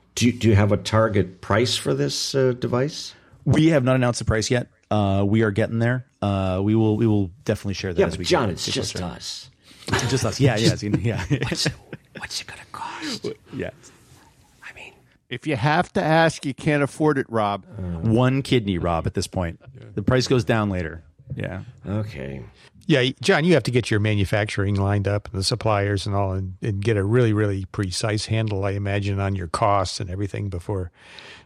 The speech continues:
Speaker 4: before you can, uh, set the, set the price.
Speaker 2: Yeah, it's, you know, it, it's, I tell you, you know, years of, of covering aircraft manufacturing and, and industrial operations prepared me for, uh,
Speaker 4: Yeah, yeah.
Speaker 2: the world of consumer electronics manufacturing.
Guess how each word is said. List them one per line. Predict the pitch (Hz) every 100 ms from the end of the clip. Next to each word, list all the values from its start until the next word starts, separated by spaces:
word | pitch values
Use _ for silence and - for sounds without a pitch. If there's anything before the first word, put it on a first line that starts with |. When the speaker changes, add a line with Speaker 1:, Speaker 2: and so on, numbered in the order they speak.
| _
Speaker 4:
before | 107 - 110
you | 104
can, | 104 101 98 95
uh, | 98 98 98 92
set | - - 113 - -
the, | 101 95 95 - _
set | 131 107
the | 92
price. | 98 98 90 - _ _ _ - -
Speaker 2:
Yeah, | 117 110
it's, | -
you | 139
know, | 123
it, | 127 - -
it's, | 120 - - _ _ -
I | 113 123
tell | 117
you, | 104
you | 92 92
know, |
years | 87 98 110 101
of, | 92
of | - -
covering | - 92 98 92
aircraft | 90 90 87
manufacturing | 95 87 87 87 87 90 87
and, | 90 87 -
and | 90
industrial | 87 87 - 90
operations | 85 92 92 - 85 - - - -
prepared | 131 - 110 107
me | 104 90
for, | - 95 90 90 -
uh, | -
Speaker 4:
Yeah, | 104 101
yeah. | 101 98
Speaker 2:
the | 117
world | 107 104
of | 101
consumer | 120 110 110
electronics | 104 95 - 87 -
manufacturing. | 95 90 92 92 - 120